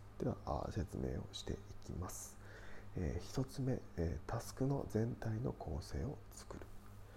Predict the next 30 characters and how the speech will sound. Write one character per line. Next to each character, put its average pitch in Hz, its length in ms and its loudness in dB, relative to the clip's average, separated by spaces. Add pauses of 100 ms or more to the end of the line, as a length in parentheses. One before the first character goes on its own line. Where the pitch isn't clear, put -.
(220)
え 78 400 6
ー、 123 40 4
ま 156 80 8
ず - 120 -2
で - 120 -4
す - 120 -4
ね、 - 80 -2
最 - 200 4
初 - 140 4
に 69 40 6
で - 160 2
す - 160 -8
ね、 - 80 -6 (1000)
え 90 260 4
ー、 - 20 -4
タ - 80 2
ス - 140 -4
ク - 140 0
の 117 160 0 (340)
全 127 240 6
体 117 320 4
構 95 180 6
成 - 140 -2
を - 160 0 (140)
作 - 180 -2
り 53 80 0
ま 62 160 -2
す。 - 220 -8 (180)
は - 60 -8
い。 - 40 -6